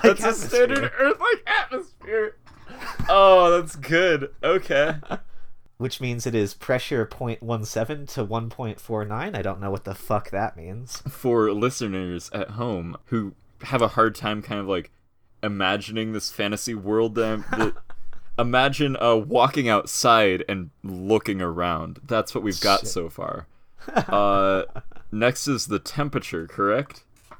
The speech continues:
Speaker 1: Correct.
Speaker 2: Okay.
Speaker 1: Now, temperature doesn't actually make it into the world profile, but it does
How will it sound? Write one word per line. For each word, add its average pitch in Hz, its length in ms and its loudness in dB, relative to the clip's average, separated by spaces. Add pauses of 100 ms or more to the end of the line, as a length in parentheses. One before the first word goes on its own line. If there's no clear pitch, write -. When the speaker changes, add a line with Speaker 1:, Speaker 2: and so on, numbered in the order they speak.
Speaker 1:
Correct. - 720 -4 (100)
Speaker 2:
Okay. 98 440 2
Speaker 1:
Now, 127 120 2
temperature 220 440 -4
doesn't 156 260 -6
actually 131 360 -8
make 110 260 -6
it 101 100 -6
into 113 240 -4
the 104 80 -6
world 101 340 -4
profile, 76 520 -8
but 101 140 -6
it 95 160 -6
does 135 360 -2